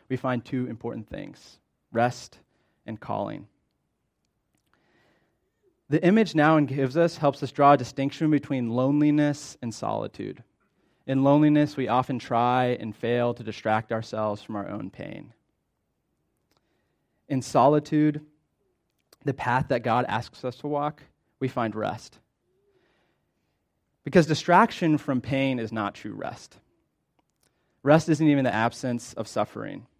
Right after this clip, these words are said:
Rest is throwing your full dependence on God in the middle of trial and allowing him to care for you. Rest is accepting God's love for you. One encouraging note is that this passage doesn't end with Jesus alone, famished in the desert, tempted by Satan.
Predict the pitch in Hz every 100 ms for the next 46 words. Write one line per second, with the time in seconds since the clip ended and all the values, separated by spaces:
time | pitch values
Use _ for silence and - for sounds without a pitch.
0 | _ _ _ _ _ - 139 147 151 139
1 | - 143 147 151 135 123 151 147 151 143
2 | 135 127 131 120 110 110 110 120 107 117
3 | 131 131 127 - 104 107 101 101 113 107
4 | 101 110 117 113 - 104 101 - 107 104
5 | 101 - _ _ _ _ 131 131 - -
6 | 113 117 - 107 107 113 110 107 117 113
7 | 110 110 - 135 - - 107 95 - _
8 | _ _ _ _ _ _ _ _ _ _
9 | _ _ - 147 170 175 175 160 147 151
10 | 147 - 127 127 131 - 127 131 117 127
11 | 123 135 139 127 127 123 120 117 120 123
12 | 113 120 120 117 117 104 110 107 113 -
13 | _ _ 123 110 113 101 - 104 - -